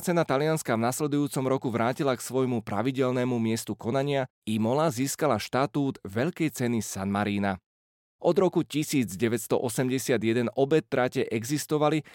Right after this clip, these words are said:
v naoko dokonalej harmónii, hoci ich rivalita pretrváva dodnes. Samotné kniežatstvo sa nachádza necelých sto kilometrov od okruhu, ktorého kapacita je takmer dvakrát vyššia ako počet obyvateľov žijúcich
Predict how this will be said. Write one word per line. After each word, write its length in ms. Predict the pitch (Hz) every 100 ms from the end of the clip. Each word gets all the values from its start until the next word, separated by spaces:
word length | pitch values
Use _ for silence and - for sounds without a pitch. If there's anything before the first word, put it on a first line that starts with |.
| -
v 60 | 101
naoko 480 | 127 160 185 202 175 -
dokonalej 640 | 110 165 214 190 180 170
harmónii, 560 | 113 139 170 151 107 - -
hoci 320 | 104 156 - -
ich 240 | 101 -
rivalita 680 | 120 151 143 135 110 110 98 -
pretrváva 680 | 104 117 117 104 98 92 90
dodnes. 560 | 90 101 104 92 - - _ _ _ _ _ _
Samotné 480 | - 151 175 196 196
kniežatstvo 720 | - 107 98 101 101 - 147
sa 160 | 165 127
nachádza 480 | 127 143 151 139 120
necelých 480 | 127 165 143 127
sto 240 | - - 139
kilometrov 640 | 147 135 131 - 135 131
od 0 |
okruhu, 480 | 127 - 160 147 123 - -
ktorého 400 | - 175 165 139
kapacita 640 | 107 131 151 147 151 151 135
je 80 | 127
takmer 400 | 127 127 117 90
dvakrát 560 | 101 120 143 165 151
vyššia 400 | 135 139 - 143
ako 320 | - 110 110 101
počet 400 | - 156 - 170
obyvateľov 720 | - 135 139 127 110 117 113
žijúcich 600 | 104 117 160 147 - 110